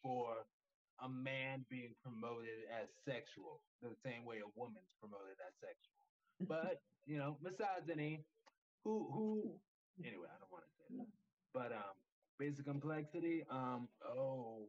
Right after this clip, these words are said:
Speaker 1: man, I should've, I am upset with myself because I am going to have to insert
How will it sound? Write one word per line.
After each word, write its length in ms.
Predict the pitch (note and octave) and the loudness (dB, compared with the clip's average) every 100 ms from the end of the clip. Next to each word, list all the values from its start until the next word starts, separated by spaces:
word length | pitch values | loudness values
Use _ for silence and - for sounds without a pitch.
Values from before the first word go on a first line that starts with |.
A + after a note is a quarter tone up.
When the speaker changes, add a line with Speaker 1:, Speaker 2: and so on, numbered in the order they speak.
| A#2+ | -4
Speaker 1:
man, 240 | D3 C#3+ | -2 -2
I 80 | D3+ | -2
should've, 320 | D#3 D3 A2 - _ _ _ _ _ _ _ _ - - - _ - _ _ | -4 -6 -6 -10 _ _ _ _ _ _ _ _ -20 -20 -20 _ -20 _ _
I 200 | D#3+ E3 C3 | -6 -2 -2
am 400 | G#2+ - _ D3 | -4 -10 _ -6
upset 720 | C3+ - - F#3 E3 C3 A#2 - _ _ _ B2+ | -6 -12 -4 0 2 2 -2 -8 _ _ _ 0
with 220 | D#3 D3+ - A2 | 0 0 -6 -10
myself 960 | A2 A2+ A#2+ C#3 - G#3 G#3 D#3 A2+ - _ _ _ - | -4 -2 -2 -4 -6 -4 0 0 -2 -4 _ _ _ -4
because 560 | C3 C3 F#3 D#3 A#2 A#2 - | -4 0 0 2 0 -2 -2
I 160 | C#3 C#3+ | 0 2
am 160 | E3+ C#3 | 0 0
going 240 | B2+ C3 | -2 0
to 60 | C#3+ | 0
have 320 | B2+ A#2+ G#2+ - A2+ | 0 0 -2 -4 -10
to 80 | G#2 A2+ C3 _ _ _ _ _ - | -10 -12 -20 _ _ _ _ _ -8
insert 720 | C#3 D3 E3 - C#3 B2+ C#3 | -2 -2 -4 -6 -4 -2 -4